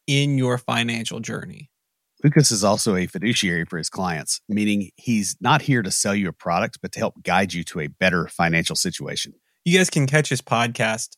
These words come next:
Speaker 1: Techie Personal Finance Boot Camp, where he covers financial topics you probably face and interviews other I T professionals who share how they navigated their careers.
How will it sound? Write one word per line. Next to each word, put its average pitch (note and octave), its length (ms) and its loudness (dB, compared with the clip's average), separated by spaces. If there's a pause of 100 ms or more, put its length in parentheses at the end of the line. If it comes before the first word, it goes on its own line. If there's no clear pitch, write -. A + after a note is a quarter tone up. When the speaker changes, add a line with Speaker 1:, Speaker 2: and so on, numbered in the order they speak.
(100)
Speaker 1:
Techie D3+ 360 0
Personal C3+ 400 0
Finance A#2+ 480 -2
Boot A2+ 320 -10
Camp, C#3+ 300 0 (340)
where C3+ 160 2
he G#3+ 100 6
covers E3+ 380 2
financial C#3+ 440 2
topics B2 460 2 (360)
you G3 180 6
probably G#3 440 4
face C#3 600 2
and C#3 280 2
interviews D#3+ 560 2
other E3 340 6
I C3+ 180 4
T C#3+ 180 0
professionals B2 760 -2 (340)
who D#3+ 80 6
share D#3+ 340 4
how D3 280 4
they E3 280 2
navigated C3+ 800 2
their C3 240 2
careers. A#2+ 540 -10